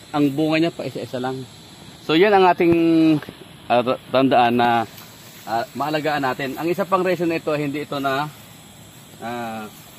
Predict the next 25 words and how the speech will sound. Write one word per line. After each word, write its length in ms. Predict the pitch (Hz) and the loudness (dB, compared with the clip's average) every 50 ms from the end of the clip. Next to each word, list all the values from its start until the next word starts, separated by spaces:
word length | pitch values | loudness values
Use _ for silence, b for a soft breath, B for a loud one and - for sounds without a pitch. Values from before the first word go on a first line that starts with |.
| - - - - - - - - - - - - - - 127 | -20 -20 -20 -20 -20 -20 -20 -20 -20 -20 -20 -20 -20 -18 -18
didiligan. 480 | 143 139 160 160 160 151 180 185 180 156 139 127 - - - - - - - - - - - - - - - - 156 | -14 -12 -10 -10 -10 -8 -8 -8 -6 -8 -10 -10 -12 -20 -20 -20 -20 -20 -20 -20 -20 -20 -20 -20 -20 -20 -16 -12 -8
Ay, 80 | 165 180 | -6 -6
yung 160 | 180 180 175 | -6 -6 -8
isa 160 | - 180 165 | -8 -8 -8
parati 400 | - 165 160 160 156 - 160 156 | -4 0 0 0 0 0 -4 -6
na 80 | 151 147 | -6 -8
didiligan. 560 | 135 127 135 131 131 127 113 110 95 87 87 87 - - - - - - - - - - - - - - - - - - - - - | -8 -6 -6 -4 -4 -4 -4 -4 -6 -6 -10 -16 -20 -20 -20 -20 -20 -20 -20 -20 -20 -20 -20 -20 -20 -20 -20 -20 -20 -20 -20 -18 -12
So, 160 | 147 147 147 | -10 -10 -8
ito 160 | 147 139 156 156 | -10 -10 -12 -14
yung 160 | 151 139 147 | -12 -10 -8
nakukulangan 640 | 143 139 135 139 127 139 131 131 131 131 131 127 123 | -8 -8 -8 -10 -10 -10 -8 -8 -8 -8 -8 -10 -10
din 120 | 127 120 - | -12 -16 -16
sa 80 | 131 | -16
tubig. 320 | - 208 208 - - 117 104 101 104 - - - - - - - - - - - - - - - - - - - - - - - - - - - - | -14 -14 -14 -12 -12 -14 -14 -16 -18 -20 -20 -20 -20 -20 -20 -20 -20 -20 -20 -20 -20 -20 -20 -20 -20 -20 -18 -18 -18 -18 -18 -18 -18 -18 -16 -14 -10
So, 80 | 131 139 | -8 -8
yun 160 | 151 151 147 | -6 -6 -6
ang 160 | 139 143 139 | -6 -6 -4
mga 160 | 139 135 131 | -4 -4 -6
faktor 560 | 117 107 143 131 - - - 135 117 113 113 110 - - - - - - - - - - - - - - | -4 -4 -6 -6 -6 -10 -8 -6 -6 -6 -6 -8 -16 -20 -20 -20 -20 -20 -20 -20 -20 -20 -20 -20 -20 -14
kung 160 | - 131 135 | -12 -10 -2
bakit 400 | 143 147 143 139 139 147 143 - - - - - - | 0 0 0 0 -4 -8 -8 -8 -12 -20 -20 -14 -12
hindi 320 | 143 131 123 135 143 143 - - | -10 -10 -6 -6 -6 -8 -6 -8
bumubunga 640 | - 123 123 127 123 120 110 117 127 127 123 123 | -10 -8 -8 -8 -10 -10 -10 -10 -10 -8 -8 -8
ng 180 | 123 120 117 113 | -8 -10 -10 -10
marami 400 | 110 104 98 98 101 101 104 | -12 -10 -10 -10 -10 -10 -12